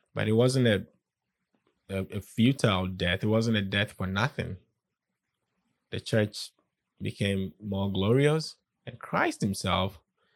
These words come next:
was glorified. So it's not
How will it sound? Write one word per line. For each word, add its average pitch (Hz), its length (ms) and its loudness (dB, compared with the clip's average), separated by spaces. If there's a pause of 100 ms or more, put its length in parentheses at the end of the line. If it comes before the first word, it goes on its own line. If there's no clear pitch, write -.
(200)
was 90 200 -10
glorified. 113 720 2 (320)
So 92 480 -6 (120)
it's - 240 -12
not 117 300 0